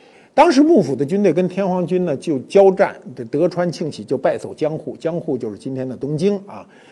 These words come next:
呃，到这个一八六八年呢，就是基本上就败势已定。六九年的，一八六九年的时候呢，就彻底交出，这个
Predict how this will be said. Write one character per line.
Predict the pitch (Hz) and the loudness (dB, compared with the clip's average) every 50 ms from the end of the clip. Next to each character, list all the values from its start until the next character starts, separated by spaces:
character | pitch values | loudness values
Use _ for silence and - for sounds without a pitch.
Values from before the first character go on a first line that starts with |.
| _ _ _ _ _ _ _ _ _ _ - | _ _ _ _ _ _ _ _ _ _ 0
呃， | 151 165 165 165 160 160 160 160 160 156 | 2 4 6 6 6 6 4 2 0 0
到 | 156 - 214 220 214 196 | 4 8 10 10 10 10
这 | 180 165 170 | 10 6 6
个 | 160 160 147 139 135 131 127 123 120 127 - | 6 6 6 6 6 4 2 0 -2 -6 -4
一 | - 202 | 0 2
八 | 190 226 | 4 6
六 | 226 208 190 | 8 8 8
八 | 160 180 160 | 8 6 4
年 | - 175 160 139 135 143 | 4 2 0 -2 -2 -4
呢， | 143 139 127 110 - - _ _ _ | -4 -6 -6 -8 -12 -20 _ _ _
就 | _ 127 113 | _ -14 -14
是 | - - 98 92 90 92 | -14 -14 -16 -16 -14 -16
基 | 90 - - 185 190 | -14 -8 -2 -2 0
本 | 180 156 135 95 | 0 0 -2 -2
上 | 92 101 120 | -4 -10 -10
就 | 113 - 120 | -8 -8 -8
败 | 110 - - 139 135 120 | -4 -2 -2 -2 -2 -2
势 | - - - 170 127 | -4 -4 -6 -6 -6
已 | 92 90 | -8 -10
定。 | 92 - 151 160 135 - - _ _ _ | -8 -6 -6 -6 -8 -12 -20 _ _ _
六 | 175 170 156 | -2 -2 -2
九 | 123 - 104 | -2 -4 -8
年 | 104 101 107 123 135 | -10 -12 -12 -10 -8
的， | 139 127 120 110 110 | -8 -8 -8 -10 -10
一 | 120 127 | -10 -8
八 | 139 139 | -6 -4
六 | 143 139 131 | -4 -4 -4
九 | 110 - 95 | -6 -8 -14
年 | 92 92 92 107 | -18 -16 -12 -12
的 | 120 117 | -10 -10
时 | - - 104 | -10 -12 -14
候 | 92 85 107 | -14 -14 -14
呢， | 101 95 | -14 -14
就 | 95 98 95 | -14 -16 -16
彻 | 95 - 160 | -10 -8 -8
底 | 143 98 92 | -8 -8 -10
交 | 87 - 151 143 147 | -6 -2 0 0 0
出， | 139 - 156 151 143 - - | -2 -4 -6 -8 -8 -10 -12
这 | 127 | -12
个 | 113 107 | -12 -12